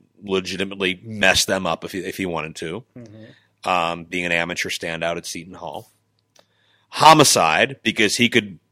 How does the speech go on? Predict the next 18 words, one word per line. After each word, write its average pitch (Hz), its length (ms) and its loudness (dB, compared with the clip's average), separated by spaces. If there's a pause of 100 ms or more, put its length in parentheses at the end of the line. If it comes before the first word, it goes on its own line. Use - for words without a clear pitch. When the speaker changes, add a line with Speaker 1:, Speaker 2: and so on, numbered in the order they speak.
(380)
Speaker 1:
legitimately 135 640 6
mess 127 400 8
them 131 180 8
up 120 240 10
if 117 120 4
he 120 100 4
wanted 113 320 6
to 107 220 4
in 113 160 0
a 107 60 0
completely 110 340 -2
other 107 220 8
way, 87 160 4
probably. 80 540 -6 (1200)
Speaker 2:
He 120 80 -2
was 113 240 2
named 113 220 -4
Homicide. 95 440 -8